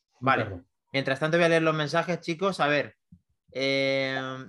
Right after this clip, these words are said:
Speaker 1: un sevillano más. Hombre, muy buenas. Buenas noches, crack. Sois los mejores. Tú, nos faltas, nos faltas tú, Isina y José, que es una pena que no hayáis podido estar hoy, pero, em, es,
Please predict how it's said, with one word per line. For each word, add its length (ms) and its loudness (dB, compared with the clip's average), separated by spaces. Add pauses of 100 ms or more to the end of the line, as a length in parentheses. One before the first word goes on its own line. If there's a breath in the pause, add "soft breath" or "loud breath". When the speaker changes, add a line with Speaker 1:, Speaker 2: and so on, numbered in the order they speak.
Speaker 1:
un 100 -6
sevillano 400 4
más. 400 2
Hombre, 400 2
muy 120 2
buenas. 580 2
Buenas 260 -2
noches, 400 -6
crack. 240 2
Sois 200 0
los 120 -2
mejores. 720 0 (200)
Tú, 120 -4 (220)
nos 180 -8
faltas, 320 0
nos 160 -8
faltas 360 -2
tú, 100 -6
Isina 440 -4
y 60 -4
José, 600 -4 (200)
que 80 -10
es 100 -12
una 220 -6
pena 260 -6
que 100 -6
no 140 -6
hayáis 260 -4
podido 260 -8
estar 260 -8
hoy, 240 -6 (500)
pero, 540 -2
em, 680 -4 (120)
es, 160 -18